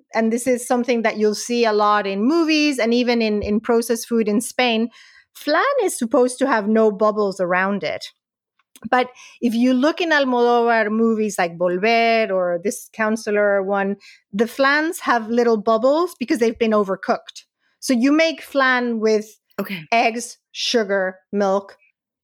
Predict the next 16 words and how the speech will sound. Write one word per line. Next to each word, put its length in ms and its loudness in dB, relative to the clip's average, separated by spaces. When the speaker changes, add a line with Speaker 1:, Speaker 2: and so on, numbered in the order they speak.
Speaker 1:
in 120 0
an 120 0
oven, 540 -2
and 460 0
you 160 0
make 220 2
it 80 2
in 100 -2
a 60 -2
bain-marie. 720 0
But 180 -2
if 120 -2
the 100 0
temperature's 600 -2
too 220 -2
high, 540 0